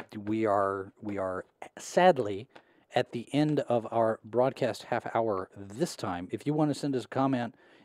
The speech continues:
you can send us an email, live from the bunker at sci fi for me dot com.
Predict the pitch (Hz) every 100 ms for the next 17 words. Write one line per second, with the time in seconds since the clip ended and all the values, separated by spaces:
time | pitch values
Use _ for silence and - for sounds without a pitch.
0 | _ 107 107 - 117 110 104 - 113 -
1 | 107 120 113 107 110 107 110 113 113 101
2 | 104 - 104 95 - 95 101 95 101 92
3 | 90 - 101 107 117